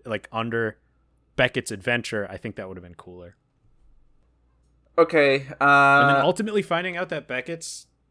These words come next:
Speaker 1: I mean, not a villain, but, like, morally dubious, like,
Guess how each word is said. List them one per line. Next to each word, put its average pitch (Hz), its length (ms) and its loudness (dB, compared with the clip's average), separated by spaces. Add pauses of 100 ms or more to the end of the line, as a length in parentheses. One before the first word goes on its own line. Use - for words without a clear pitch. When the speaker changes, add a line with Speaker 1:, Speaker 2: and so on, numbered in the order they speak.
(140)
Speaker 1:
I 131 60 -18
mean, 156 120 -8
not 156 160 -4
a 123 60 -8
villain, 120 520 -8
but, 107 260 -12
like, 104 320 -16 (720)
morally 117 960 -8
dubious, 131 760 -8
like, 107 340 -12